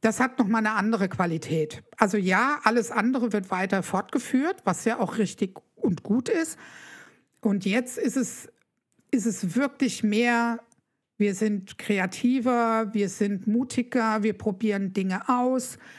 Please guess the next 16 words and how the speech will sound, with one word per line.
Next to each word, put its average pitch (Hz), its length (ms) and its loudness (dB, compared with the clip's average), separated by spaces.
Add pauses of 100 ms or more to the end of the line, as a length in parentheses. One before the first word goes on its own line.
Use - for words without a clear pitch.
(340)
Wenn 196 200 2
sie 208 120 2
nicht 208 240 0
funktionieren, 202 680 0
dann 185 200 2
ändern 240 440 2
wir 220 200 4
sie 214 300 2
oder 185 260 0
lassen 175 300 0
sie 180 140 -2
sein 196 360 2
und 226 120 0
machen 180 260 -2
andere 240 420 0
Sachen. 226 460 0